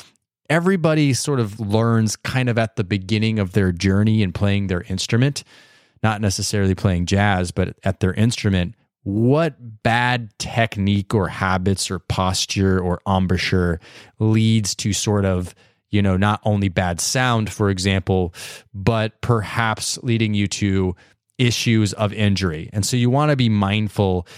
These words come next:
of all of that. In general, the rule is if you're hurting while you're playing, there's something wrong. It's time to look at an adjustment to how to, you know, hone in that technique and get it a little bit tighter so that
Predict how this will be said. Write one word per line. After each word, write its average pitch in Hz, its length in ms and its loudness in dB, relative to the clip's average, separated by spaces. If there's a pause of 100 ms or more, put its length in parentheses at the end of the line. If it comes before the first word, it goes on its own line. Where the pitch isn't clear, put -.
(360)
of 101 240 2
all 95 240 0
of 87 80 -2
that. 80 300 -6 (280)
In 117 140 2
general, 151 340 2
the 120 140 2
rule 120 360 0
is 101 440 -2
if 120 320 -4 (240)
you're 120 200 2
hurting 139 580 0
while 107 200 2
you're 104 180 2
playing, 117 580 -2 (440)
there's 110 340 0
something 113 460 0
wrong. 104 460 2
It's - 220 -4
time 110 300 -2
to 101 80 -2
look 98 340 -2
at 98 340 0
an 104 100 -2
adjustment 95 800 -2
to 95 80 -2
how 98 400 -2
to, 95 320 -2 (520)
you 113 140 2
know, 92 80 2
hone 123 280 0
in 120 160 2
that 104 220 -2
technique 90 560 -4
and 90 80 -4
get 110 100 2
it 113 100 2
a 110 60 2
little 101 180 2
bit 92 200 -4
tighter 82 400 -4
so - 140 -4
that 85 220 -4